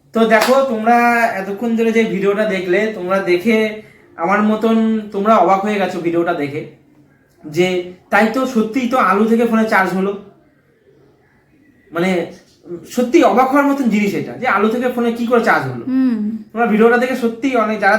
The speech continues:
Speaker 1: দেখছো তারা অবাক হয়ে যাচ্ছে। তো এর কারণ তোমাদেরকে আমি দেখাচ্ছি যে আলু থেকে ফোনে originally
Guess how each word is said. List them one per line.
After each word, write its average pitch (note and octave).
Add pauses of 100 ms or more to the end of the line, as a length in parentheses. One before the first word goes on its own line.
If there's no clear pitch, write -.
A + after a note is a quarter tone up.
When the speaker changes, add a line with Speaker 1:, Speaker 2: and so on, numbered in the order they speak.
Speaker 1:
দেখছো G#3+
তারা F#3+
অবাক G3
হয়ে D#3
যাচ্ছে। - (960)
তো F3+ (1120)
এর A3 (100)
কারণ B3
তোমাদেরকে A#3
আমি F#3+
দেখাচ্ছি D#3+ (340)
যে D#3+ (160)
আলু F3+
থেকে A3
ফোনে G3 (640)
originally G#3